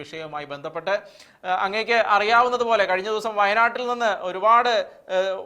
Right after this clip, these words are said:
വയനാട് മെഡിക്കൽ കോളേജിന്റെ ദുരവസ്ഥയെക്കുറിച്ച് ഒരുപാട് പരാതികൾ ഉയർന്നിരുന്നു. കോട്ടയം മെഡിക്കൽ കോളേജിന്റെ അവസ്ഥ, ഏഹ്, കണ്ടതാണ്. അതുപോലെ തന്നെ പല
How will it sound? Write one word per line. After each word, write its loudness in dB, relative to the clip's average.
വയനാട് 2
മെഡിക്കൽ -6
കോളേജിന്റെ -4
ദുരവസ്ഥയെക്കുറിച്ച് -6
ഒരുപാട് 2
പരാതികൾ 0
ഉയർന്നിരുന്നു. -6
കോട്ടയം -2
മെഡിക്കൽ -4
കോളേജിന്റെ -2
അവസ്ഥ, -4
ഏഹ്, 0
കണ്ടതാണ്. 2
അതുപോലെ 0
തന്നെ -2
പല 4